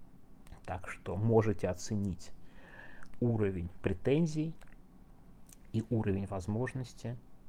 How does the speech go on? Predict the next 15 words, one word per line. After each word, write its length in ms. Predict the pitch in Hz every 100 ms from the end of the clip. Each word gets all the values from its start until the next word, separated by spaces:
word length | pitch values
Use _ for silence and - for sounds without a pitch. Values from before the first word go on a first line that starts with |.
| - - - - -
и 80 | 107
восприятия 720 | - - 98 95 113 - 98
России 560 | 92 - - 110 120 -
и 60 | 101
Владимира 440 | 90 87 87 90
Путина 440 | - 110 110 107 - -
на 120 | 107
данный 280 | 95 92 90
момент 320 | 90 92 82
в 120 | -
мире. 240 | 78 82 - - - - - - - - - - - - - - - -
А 120 | 117
так, 340 | - 175 214 - -
будем 300 | 120 110 101
следить, 420 | 87 90 90 135